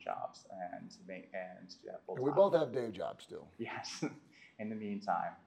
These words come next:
Speaker 1: But the, um, let's start, start off for, for me. Um, you know, I've always loved comics. I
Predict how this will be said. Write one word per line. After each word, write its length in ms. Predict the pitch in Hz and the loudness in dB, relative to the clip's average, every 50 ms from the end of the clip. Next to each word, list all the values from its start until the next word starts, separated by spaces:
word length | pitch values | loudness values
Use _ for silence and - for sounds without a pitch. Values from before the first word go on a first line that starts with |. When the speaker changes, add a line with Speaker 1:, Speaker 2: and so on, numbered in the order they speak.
| - _ _ _ _ - | -20 _ _ _ _ 6
Speaker 1:
But 300 | 104 95 92 - - - - | 6 6 6 4 -6 -6 -4
the, 360 | 107 104 101 101 101 98 98 | -4 -2 0 0 0 2 4
um, 420 | 98 95 95 92 90 92 92 90 92 - - _ _ - - - - - - - - - - - - | 6 6 6 4 2 0 -2 -8 -12 -18 -20 _ _ -20 -16 -14 -2 2 2 2 2 0 -10 -2 4
let's 200 | 113 117 113 - | 4 4 4 4
start, 380 | - - 139 139 - - - - | 6 8 10 10 10 6 2 -2
start 220 | - - 156 151 | 8 10 12 12
off 220 | 147 135 127 - - | 12 12 10 8 6
for, 240 | 123 117 117 120 - - | 2 2 2 0 -4 0
for 80 | - 120 | 2 4
me. 520 | 117 120 127 135 127 123 113 110 101 101 - - - - | 4 6 6 6 6 6 4 4 2 -2 -6 -10 -6 0
Um, 600 | 120 110 107 104 101 98 95 95 95 92 92 90 - - - - | 2 4 4 6 4 4 2 2 -2 -4 -6 -10 -12 -14 -10 -8
you 80 | 110 104 | -2 0
know, 120 | 104 95 - 107 | 0 2 4 4
I've 160 | 113 110 107 | 4 6 6
always 380 | - 113 113 117 113 107 107 | 8 8 8 8 8 6 4
loved 180 | 104 101 98 - | 2 0 0 2
comics. 520 | 101 95 92 90 95 95 92 - - - - - | -2 -2 0 0 -2 -6 -8 -10 -16 -16 -4 -2
I 320 | 98 95 92 92 95 92 | 0 0 0 0 -2 -4